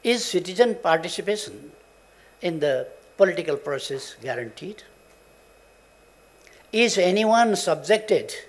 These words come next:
to deprivation, discrimination, inequality, or injustice?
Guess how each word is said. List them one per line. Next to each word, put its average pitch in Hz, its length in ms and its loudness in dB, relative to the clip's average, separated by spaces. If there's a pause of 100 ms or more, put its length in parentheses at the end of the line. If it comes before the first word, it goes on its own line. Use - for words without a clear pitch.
(280)
to 151 260 -6 (960)
deprivation, 156 800 0 (600)
discrimination, 143 920 -4 (260)
inequality, 127 920 -4 (320)
or 123 200 -8 (100)
injustice? 120 800 -14